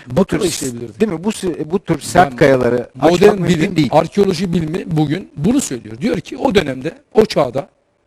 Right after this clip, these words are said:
Speaker 2: insanların kullandıkları metal bakırdı. Bakırı biliyorlardı. Şimdi ez-, biz buna inanırsak O zaman şöyle bir sonuca varacağız. Bakırla bu, e,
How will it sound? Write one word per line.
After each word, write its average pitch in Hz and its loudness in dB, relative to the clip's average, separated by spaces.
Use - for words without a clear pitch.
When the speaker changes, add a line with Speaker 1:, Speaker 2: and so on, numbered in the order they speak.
Speaker 2:
insanların 185 -2
kullandıkları 170 -4
metal 180 -2
bakırdı. 165 -2
Bakırı 170 -2
biliyorlardı. 113 -12
Şimdi 208 -6
ez-, 208 0
biz 214 -4
buna 220 -4
inanırsak 170 -8
O 160 2
zaman 233 -6
şöyle 269 -4
bir 233 -6
sonuca 139 -6
varacağız. 117 -14
Bakırla 208 -2
bu, 240 -6
e, 139 -4